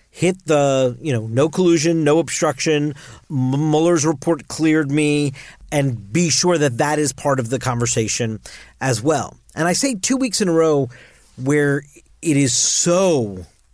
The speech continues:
Trump-centric because it is soon going to be summer recess, and Democrats are gonna go back home across the country. And I can almost guarantee you that talking about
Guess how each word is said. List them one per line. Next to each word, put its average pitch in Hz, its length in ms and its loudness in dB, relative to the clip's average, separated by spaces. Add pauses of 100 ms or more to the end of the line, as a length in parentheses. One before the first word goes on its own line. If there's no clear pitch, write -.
(280)
Trump-centric 139 920 -2 (320)
because 147 640 0 (300)
it - 480 -4
is 214 160 0
soon 285 580 -2 (100)
going 196 260 2
to 185 40 2
be 196 180 2
summer 190 320 0
recess, - 720 -2 (460)
and 147 180 -2
Democrats 254 460 0
are 233 40 -2
gonna 196 160 0
go 175 120 2
back 175 240 0
home 151 420 0 (300)
across 147 400 -2
the - 100 -8
country. 127 500 -4 (600)
And 160 400 0 (100)
I 220 160 0
can 240 140 0
almost 254 260 0
guarantee 180 480 0
you 117 400 -4 (440)
that 135 600 0 (280)
talking 240 400 -2
about 170 580 0